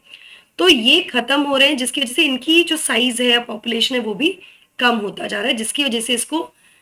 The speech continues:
अभी classify किया गया है as endangered। अगर आईयूसीएन स्टेटस की बात करें तो vulnerable status है इसका।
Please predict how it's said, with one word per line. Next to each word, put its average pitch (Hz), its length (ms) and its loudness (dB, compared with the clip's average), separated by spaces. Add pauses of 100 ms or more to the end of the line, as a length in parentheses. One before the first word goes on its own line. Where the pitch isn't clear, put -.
(180)
अभी 311 280 6
classify 302 800 2
किया 240 280 -4
गया 220 200 -2
है 285 160 -2
as - 60 -12
endangered। 202 720 -6 (1120)
अगर 247 160 0
आईयूसीएन 285 420 2
स्टेटस 269 300 -4
की - 120 -6
बात 247 240 2
करें 262 120 -4
तो 254 80 -4
vulnerable 220 460 -2
status 254 400 -6
है 254 60 -4
इसका। 262 220 -10